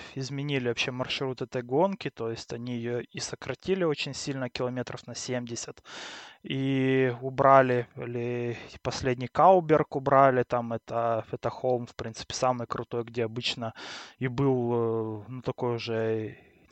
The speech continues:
просев, да, главный, вообще финальный. В этом году на последнем круге его не было. М, ожидался спринт, э, из, э,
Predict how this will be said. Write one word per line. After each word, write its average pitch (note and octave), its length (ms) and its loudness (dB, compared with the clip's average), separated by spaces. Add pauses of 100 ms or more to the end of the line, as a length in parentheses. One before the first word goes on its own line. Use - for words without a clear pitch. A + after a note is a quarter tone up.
просев, C#3+ 480 8
да, C3 160 8
главный, A2+ 440 4
вообще - 180 -4
финальный. A#2 600 2 (340)
В B2 240 -6
этом B2+ 220 -2
году B2+ 200 0
на B2+ 120 -2
последнем C3+ 440 -2
круге C#3+ 340 -2
его C#3+ 180 4
не G#3+ 200 2
было. C3+ 640 6
М, A#2+ 240 -8 (340)
ожидался C#3+ 640 8
спринт, C#3+ 580 -2 (120)
э, B2+ 180 2 (340)
из, C3+ 520 0
э, C3 320 4